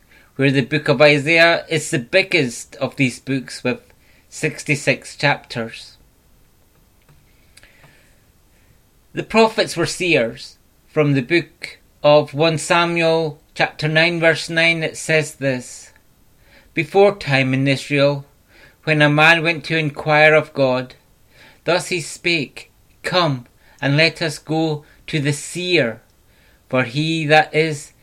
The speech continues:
now called a prophet was before time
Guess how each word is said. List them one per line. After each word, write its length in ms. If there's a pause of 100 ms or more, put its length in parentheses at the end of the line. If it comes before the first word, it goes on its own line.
(200)
now 240
called 480
a 60
prophet 760 (320)
was 260
before 520
time 440